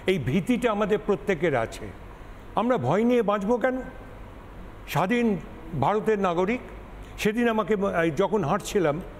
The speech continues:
এই বয়সে, বয়স তো কমে যাচ্ছে রোজ, তো এই বয়সে রোজই হাঁটছি, হাঁটতে হাঁটতে একজন জিজ্ঞেস করলেন যে হঠাৎ যে, আ, সেটা হচ্ছে চোদ্দ তারিখে ন-, ন-, রাত্রির বেলা,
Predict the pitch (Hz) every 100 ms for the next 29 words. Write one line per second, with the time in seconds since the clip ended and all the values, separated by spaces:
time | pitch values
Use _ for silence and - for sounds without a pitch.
0 | - - - - 175 175 190 - 185 185
1 | - - - - - 139 135 175 156 143
2 | 165 147 - 113 147 - - - - -
3 | 170 190 185 180 196 190 185 208 208 196
4 | 151 208 - 185 - - - - - -
5 | 196 202 240 233 226 196 214 175 202 208
6 | 220 190 175 190 - - - - 165 156
7 | 180 185 - 147 165 160 143 - - 190
8 | - - - - 170 165 170 156 175 -
9 | 156 143 156 165 147 160 147 196 139 139
10 | 131 139 170 139 135 135 139